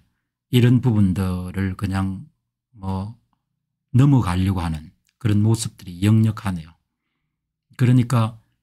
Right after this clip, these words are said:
조작이 이제 그냥 일상적으로 모든 부분에 다 이렇게 암세포처럼 마치 퍼져 있는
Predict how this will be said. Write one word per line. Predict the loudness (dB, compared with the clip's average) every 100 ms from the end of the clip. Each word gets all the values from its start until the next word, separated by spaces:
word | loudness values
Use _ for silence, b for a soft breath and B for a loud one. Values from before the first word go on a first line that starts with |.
| _ _ _ _
조작이 | 0 2 4 4 4
이제 | 4 4 2 0 0
그냥 | 0 2 2 2
일상적으로 | 2 2 4 4 4 4 4 2 -2 -8 -14
모든 | -4 0 2 4 2
부분에 | 0 -10 -12 -14 -14
다 | -8 -6 -6 -12 _ _ _ _ _ _ _ _
이렇게 | _ -20 _ -20 -20 -20 _ _ _
암세포처럼 | 2 4 4 2 0 2 0 2 0 0
마치 | -2 -6 -12 -16
퍼져 | -6 0 2
있는 | 0 -4 -10